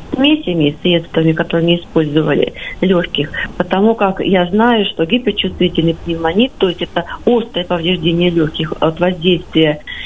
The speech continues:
вот, э, этих кальянов, айкосов, вейпов, мы видели. Ну, то, что сейчас описывают Ивари, ну, вот,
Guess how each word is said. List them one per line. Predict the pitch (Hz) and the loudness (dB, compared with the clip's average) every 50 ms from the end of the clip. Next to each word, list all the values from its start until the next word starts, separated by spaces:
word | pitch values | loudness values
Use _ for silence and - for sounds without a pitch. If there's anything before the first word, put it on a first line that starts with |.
| - - - - - | -12 -14 -12 -8 -2
вот, | - 160 170 180 175 180 180 - | 0 2 4 4 4 2 2 2
э, | 185 175 170 170 170 165 165 165 156 156 156 151 143 139 143 135 131 131 135 135 - - 104 95 - - - - - - - 67 - - - - - - | 2 4 6 6 6 6 4 4 4 4 4 2 2 2 0 0 0 0 0 0 0 0 0 0 -2 -2 -4 -4 -4 -4 -2 -2 -2 -2 -4 -6 -6 -6
этих | - 147 151 156 165 156 - | -4 -4 -2 -2 -4 -4 -2
кальянов, | - 185 175 165 160 208 254 302 311 269 226 185 190 - - - - - - - - - | -2 -2 0 0 0 2 2 2 2 2 0 0 0 -4 -12 -20 -20 -20 -20 -20 -6 -2
айкосов, | 180 208 247 240 - 247 247 - 208 180 - - - - - | 0 2 2 2 0 -4 -2 0 -2 -2 -2 -6 -8 -8 -2
вейпов, | 156 165 190 240 269 - - 165 160 - | 0 2 2 2 2 0 -4 -6 -4 -2
мы | 160 160 180 214 | 0 2 2 4
видели. | 214 277 277 190 147 151 - - - - - - - - - - - - - - | 4 2 2 2 2 2 2 2 -2 -4 -4 -8 -14 -16 -16 -16 -16 -16 -4 0
Ну, | 165 185 | 0 0
то, | 185 - 226 | 2 0 -2
что | 208 - 208 208 | 0 -2 -4 -2
сейчас | 208 202 - 233 196 190 - | -2 -2 2 2 2 2 0
описывают | 190 190 190 208 196 185 - 180 175 170 - - | -2 -4 0 -2 -2 0 2 0 0 0 -2 0
Ивари, | - 185 175 175 214 254 226 165 143 - - - | 2 2 4 4 4 4 4 2 2 0 -4 -6
ну, | 170 147 151 160 185 196 196 190 | -4 0 2 2 4 4 4 2
вот, | 180 180 - | 2 0 -2